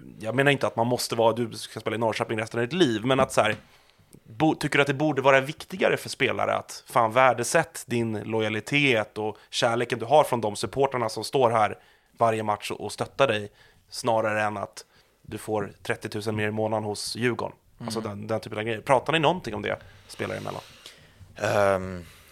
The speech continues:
Speaker 2: we maybe not talk about it much, but obviously you, you see it and, uh, you think about it yourself, and sometimes you discuss it with, with other people. But I think just me as a person, it was, it was never about the money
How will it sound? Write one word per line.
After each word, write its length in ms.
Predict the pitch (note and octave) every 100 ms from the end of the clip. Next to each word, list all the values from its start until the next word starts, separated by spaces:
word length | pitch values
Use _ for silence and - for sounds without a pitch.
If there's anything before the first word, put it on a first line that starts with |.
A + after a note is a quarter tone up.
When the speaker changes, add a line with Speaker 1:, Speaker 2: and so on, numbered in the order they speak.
| - -
Speaker 2:
we 180 | A#2
maybe 380 | A#2+ A2+ A#2 A2 -
not 300 | G#2 G#2 -
talk 340 | - G#2+ A2 A2
about 240 | G2+ G2+
it 80 | F#2+
much, 420 | F#2+ G#2 - - -
but 140 | G2+
obviously 400 | F#2+ G2 F#2+ F#2+
you, 240 | F#2+ F#2+ F#2+
you 180 | F#2+ F#2+
see 300 | - A2 F#2
it 200 | F#2+ - _
and, 240 | F#2 F#2 F#2+
uh, 100 | F#2+
you 160 | F#2+ F2+
think 240 | G2 F#2+
about 200 | F#2+ F#2
it 60 | F#2
yourself, 380 | F#2 G#2+ G#2
and 100 | F#2+
sometimes 360 | - G2+ A#2 G2+
you 60 | G2+
discuss 420 | G2 - G#2 -
it 100 | G2
with, 200 | G2 -
with 220 | G2 -
other 200 | F#2+ G#2
people. 400 | - G#2+ F#2 - _ _ _ _ _
But 140 | G#2+
I 40 | G#2
think 340 | - G#2+ G2+ _ - - _ _ _ _ _ _ _ -
just 240 | G#2 -
me 200 | G#2 G#2+
as 120 | G#2
a 60 | G2
person, 480 | A2 A2 G#2+ G2 F#2+
it 60 |
was, 360 | G2 G2 - - _ _ _ _ _ _ _ _ -
it 40 |
was 120 | G2+
never 220 | G#2 G#2+
about 220 | G2+ G2+ G2
the 80 |
money 440 | F#2+ G#2 F#2+ F#2+